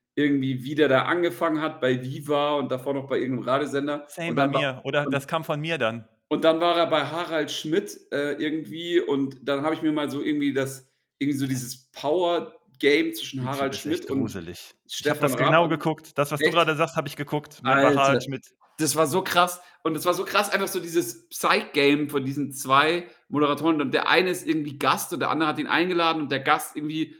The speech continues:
Speaker 2: Und dann
Speaker 1: versucht,
Speaker 2: ständig
Speaker 1: äh,
Speaker 2: Role reversed. Ja, ja,
Speaker 1: Genau,
Speaker 2: genau.
Speaker 1: und ständig ro-, und irgendwie so sein Ding da zu machen und irgendwie der Harald Schmidt managt da irgendwie noch das halbwegs und so, merkt aber schon so, der Typ ist ein Überflieger, weil ich kann einfach nur labern und der kann irgendwie auch noch singen und ist da gut.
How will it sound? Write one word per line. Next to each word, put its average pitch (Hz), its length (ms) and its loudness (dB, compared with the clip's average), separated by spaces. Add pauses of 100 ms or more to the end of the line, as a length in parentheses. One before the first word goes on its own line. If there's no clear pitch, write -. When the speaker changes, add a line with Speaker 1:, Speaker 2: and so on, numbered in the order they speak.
Speaker 2:
Und 110 120 -12
dann 143 80 0
Speaker 1:
versucht, 147 100 -6
Speaker 2:
ständig 214 380 0
Speaker 1:
äh, 147 80 -6 (140)
Speaker 2:
Role 175 320 2
reversed. 160 600 4
Ja, 165 160 4
ja, 165 180 4
Speaker 1:
Genau, 175 240 4
Speaker 2:
genau. 151 120 4
Speaker 1:
und 143 100 -2
ständig 175 360 0
ro-, 160 160 2
und 170 120 0
irgendwie 180 280 0
so 160 140 -4
sein 160 220 0
Ding 196 220 0
da 185 160 2
zu 156 140 -12
machen 185 300 -4
und 156 160 -2
irgendwie 165 200 -2
der 156 160 0
Harald 156 200 0
Schmidt - 260 -10 (320)
managt 160 360 0
da 151 60 0
irgendwie 151 200 -2
noch 156 120 -6
das 131 160 -14
halbwegs 156 480 -2
und 139 100 -6
so, 156 200 -2
merkt 151 260 0
aber 147 120 -4
schon 147 200 -6
so, 139 80 -2
der 131 120 -2
Typ 135 180 -12
ist 135 140 -10
ein - 60 -8
Überflieger, 160 560 -2
weil 131 240 0
ich 131 140 -10
kann 139 120 -6
einfach 127 240 -6
nur 127 140 -4
labern 135 340 2
und 131 220 -6 (260)
der 135 80 -2
kann 151 140 2
irgendwie 147 200 0
auch 123 60 2
noch 135 120 2
singen 165 420 2
und 139 240 -2
ist 139 140 -6
da 135 60 0
gut. 147 220 -8